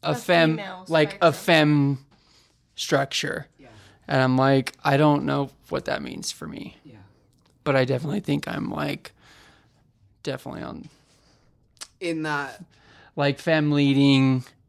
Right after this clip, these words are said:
Speaker 1: like, that's the s-, that's what drew me in. Like, that's what I want. Like, it felt like the things that I liked.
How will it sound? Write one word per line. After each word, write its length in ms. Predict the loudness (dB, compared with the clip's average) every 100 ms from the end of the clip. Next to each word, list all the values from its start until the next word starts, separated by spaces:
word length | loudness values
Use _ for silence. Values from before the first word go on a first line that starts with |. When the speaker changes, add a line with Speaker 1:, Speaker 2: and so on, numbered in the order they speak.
| _ _ _ _ _
Speaker 1:
like, 360 | 0 2 0 -6
that's 440 | -8 -2 0 -2 -6
the 100 | -2
s-, 420 | 0 2 0 -4 _ -20
that's 360 | -8 -2 0 0
what 180 | -2 -2
drew 200 | 0 0
me 240 | 2 2
in. 420 | 2 2 0 -2 -4 -14 -10
Like, 160 | -8 -2
that's 300 | 0 0 -2
what 120 | 0
I 120 | 0
want. 580 | 0 0 0 0 -2 -4
Like, 240 | -2 0 -2
it 120 | -10
felt 320 | -2 -2 0
like 340 | 0 -2 -4 -14 _ _ _ _ _ _ _ _ _ _ _ _ _ _ _ -20 -14
the 80 | -10
things 260 | -2 0 2
that 120 | 4
I 120 | 4
liked. 720 | 2 2 2 0 -4 -8 -8